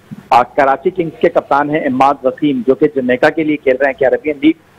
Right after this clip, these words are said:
उनके लिए ये हुक्मनामा जारी किया कि जी आप सत्रह तारीख तक पहुंच जाएं पाकिस्तान, आप फाइनल खेल लें, best of luck। तो ये एक नया Pandora box खुल गया है और definitely हफीज को वो full toss मिली है वसीम खान और, आ, जाकिर खान के खिलाफ।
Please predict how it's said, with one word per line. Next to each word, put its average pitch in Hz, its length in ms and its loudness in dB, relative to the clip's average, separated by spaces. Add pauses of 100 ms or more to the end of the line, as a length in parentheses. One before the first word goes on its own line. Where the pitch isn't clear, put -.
(260)
उनके 220 380 4
लिए 254 260 0
ये 160 160 -2
हुक्मनामा 147 720 0 (140)
जारी 135 220 0
किया 156 260 0
कि 151 160 -4
जी 175 180 0
आप 151 280 0
सत्रह 165 220 -2
तारीख 165 320 -2
तक - 140 -2
पहुंच 127 180 -4
जाएं 185 180 0
पाकिस्तान, 147 420 -2 (400)
आप 196 220 2
फाइनल 165 280 0
खेल 170 300 0
लें, 156 280 -2
best 143 260 -2
of 190 160 -2
luck। 180 160 2 (520)
तो 175 100 6
ये 170 280 2
एक 214 140 -6
नया 165 220 0
Pandora 165 400 0
box 151 280 -6
खुल 135 160 -2
गया 175 180 2
है 135 160 -2 (320)
और 131 200 2
definitely 165 600 0 (200)
हफीज 147 320 0
को 185 140 4
वो 160 240 -4
full 160 100 2
toss 160 300 0
मिली 160 180 0
है 156 240 0
वसीम 147 300 -4
खान 143 280 0
और, 131 260 0
आ, 127 100 2 (320)
जाकिर 135 400 0
खान 156 320 -2
के 156 120 -2
खिलाफ। 139 380 0